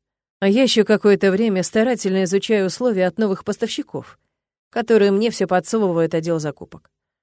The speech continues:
Настолько упорно, что я уже успел натравить на них С Б, потому что не просто там все.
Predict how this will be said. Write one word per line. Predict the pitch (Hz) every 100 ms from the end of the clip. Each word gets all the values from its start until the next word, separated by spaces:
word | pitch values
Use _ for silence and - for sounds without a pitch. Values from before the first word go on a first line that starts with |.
| _ _ _ _ -
Настолько | 247 277 339 247
упорно, | 247 220 294 208
что | 190 233
я | 269 240
уже | 220
успел | 214 247 247
натравить | 220 208 220 233 226
на | 226
них | 214 208
С | 220 196
Б, | 220 240
потому | 165 180 190 190
что | 208
не | 196 185
просто | 208 202 143
там | - 113
все. | -